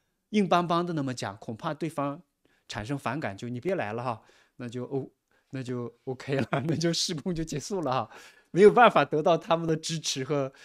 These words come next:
祝福，然后去往西，西班牙去哈。所以他非常委婉的提醒他们，“我对你们讲话虽然没谋过面，但是仍然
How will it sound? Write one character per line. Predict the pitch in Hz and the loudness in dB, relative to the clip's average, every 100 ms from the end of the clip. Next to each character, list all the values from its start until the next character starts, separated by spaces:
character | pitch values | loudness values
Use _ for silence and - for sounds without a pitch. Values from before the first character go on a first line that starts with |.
| - | -16
祝 | - 202 | -2 0
福， | 156 131 123 | 0 -4 -6
然 | 113 | -6
后 | 127 | -8
去 | - 143 | -10 -8
往 | 110 | -8
西， | - - - | -8 -12 -10
西 | - | -6
班 | 135 120 | -2 0
牙 | 110 | 0
去 | - 120 | -2 -4
哈。 | 107 - _ _ | -4 -8 _ _
所 | - 214 | -4 -4
以 | |
他 | 208 214 | -2 -4
非 | 254 | -4
常 | 247 220 180 | -4 -2 -2
委 | 185 | -2
婉 | 220 120 95 | -2 -6 -10
的 | 92 - _ _ | -14 -16 _ _
提 | - 185 | 0 2
醒 | 285 151 | 4 2
他 | - 98 | -4 -12
们 | 90 - _ - | -14 -20 _ -8
，“我 | 117 117 | -6 -4
对 | 233 208 | -4 -4
你 | 139 | -4
们 | 135 | -4
讲 | 143 110 95 | -6 -8 -4
话 | 170 131 - _ _ _ | 0 0 -2 _ _ _
虽 | - 147 | 0 2
然 | |
没 | 151 160 | 6 6
谋 | 170 143 | 6 4
过 | 151 | 2
面， | 170 185 104 - _ | 4 4 2 -4 _
但 | - 147 | -4 -2
是 | 143 | 2
仍 | 131 190 | 4 4
然 | 175 110 101 | 4 2 0